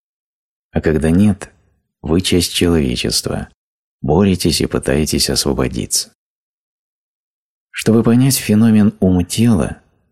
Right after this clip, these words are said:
то, что вы не ум-тела, сначала вы должны понять, что такое ум. Что такое ум?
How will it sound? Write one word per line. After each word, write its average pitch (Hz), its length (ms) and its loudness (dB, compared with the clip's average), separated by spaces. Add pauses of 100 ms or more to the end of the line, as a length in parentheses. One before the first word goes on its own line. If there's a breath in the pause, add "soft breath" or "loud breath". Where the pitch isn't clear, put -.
то, 71 140 -2
что 67 200 -4
вы 62 100 -2
не 65 180 0
ум-тела, 62 640 -6 (840)
сначала 104 500 0
вы 90 100 2
должны 80 360 0
понять, 76 340 0
что - 220 -6
такое 71 400 -2
ум. - 260 -10 (1700)
Что - 300 -2
такое 73 420 0
ум? - 240 -12